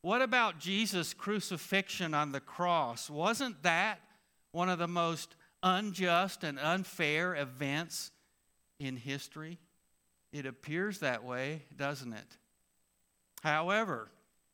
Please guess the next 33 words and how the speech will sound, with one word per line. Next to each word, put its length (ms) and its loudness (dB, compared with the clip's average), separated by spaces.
in 180 0
order 400 2
for 220 -8
God 540 2
to 80 -2
do 240 -2
justice 680 -2
with 160 -8
regard 580 -2
to 120 -4
sin, 560 0
he 160 -2
made 420 0
Jesus 640 -2
to 100 -10
be 240 -4
sin, 460 -2
who 200 -2
knew 360 -2
no 400 2
sin, 640 0
in 160 0
order 300 2
that 240 2
in 340 2
him 560 -2
we 360 2
might 400 2
be 160 0
made 420 0
right 380 2
with 200 -8
God. 460 -2